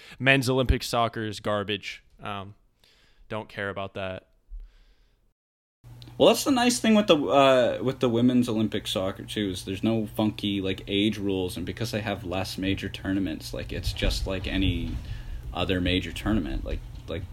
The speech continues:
Speaker 2: the U S and Canada and all the big clubs, like, they're coming to win,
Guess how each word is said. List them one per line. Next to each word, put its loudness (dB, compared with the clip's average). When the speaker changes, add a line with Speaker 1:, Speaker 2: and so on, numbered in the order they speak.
Speaker 2:
the -4
U 4
S 0
and 0
Canada 2
and -2
all 2
the -2
big -4
clubs, -4
like, -10
they're -8
coming -6
to -6
win, -4